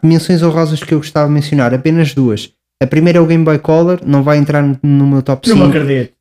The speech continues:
Speaker 1: Não
Speaker 2: Não me
Speaker 1: vai
Speaker 2: acredito.
Speaker 1: entrar, pá, com muita pena minha.
Speaker 2: Não me acredito.
Speaker 1: Com muita pena minha, porque foi, eh, onde eu joguei pela primeira vez o Pokémon Amarelo.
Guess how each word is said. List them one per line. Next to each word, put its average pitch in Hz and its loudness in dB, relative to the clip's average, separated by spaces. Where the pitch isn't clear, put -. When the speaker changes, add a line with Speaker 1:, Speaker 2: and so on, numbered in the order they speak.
Speaker 1:
Não 131 2
Speaker 2:
Não 139 4
me 135 2
Speaker 1:
vai 139 4
Speaker 2:
acredito. 131 0
Speaker 1:
entrar, 131 0
pá, 113 -4
com - 0
muita 196 4
pena 185 2
minha. 175 2
Speaker 2:
Não 170 -2
me 160 0
acredito. 123 -6
Speaker 1:
Com 156 0
muita 165 4
pena 151 0
minha, 156 2
porque 143 2
foi, 147 2
eh, 131 2
onde 156 4
eu 156 2
joguei 156 0
pela 147 -2
primeira 135 0
vez 127 0
o - -16
Pokémon 117 -4
Amarelo. 107 -2